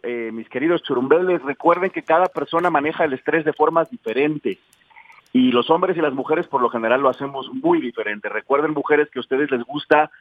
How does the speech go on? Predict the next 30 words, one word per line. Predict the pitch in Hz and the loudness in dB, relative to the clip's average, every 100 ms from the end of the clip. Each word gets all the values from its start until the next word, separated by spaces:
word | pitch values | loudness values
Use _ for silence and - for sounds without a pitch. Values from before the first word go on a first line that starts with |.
| _ - | _ 0
hablar | 120 135 170 160 | 2 4 2 0
del | 131 | -6
problema | 123 123 131 143 143 | -8 -8 -6 -6 -6
y | |
resolverlo | 120 - 113 135 139 | -8 -10 -6 -4 -2
en | 131 | 2
grupo, | 170 180 190 - _ _ - | 2 0 -6 -8 _ _ -8
y | 131 | -2
los | 120 131 | -2 0
hombres | 135 143 | 0 0
resolvemos | 135 120 120 131 | 0 0 0 0
los | 123 | 0
problemas | - 104 117 123 - | 0 0 2 2 2
solos, | 135 131 135 113 101 101 | 0 2 2 -2 -2 -8
así | 110 120 | -8 -4
se | |
nos | 131 117 | -2 -2
enseñó. | 107 104 107 139 143 - - - - | -6 -4 2 2 2 -8 -20 -20 -10
Entonces, | 107 - 151 156 165 - _ _ | -4 2 2 2 0 -2 _ _
chicas, | 180 185 170 - _ - | -4 2 2 0 _ -10
si | 117 | -4
ven | 151 | -2
a | 165 | -2
su | 156 | 0
marido, | 131 147 175 180 | 0 2 2 2
su | 160 127 | -2 -2
novio, | 143 170 170 170 165 | 2 2 2 0 0
su | 156 123 113 - | -2 -10 -6 0
roommate | 185 190 170 156 _ _ | 2 2 -2 -6 _ _
estresado, | - - 110 110 185 156 165 170 165 | -20 -10 -10 -4 2 2 4 2 0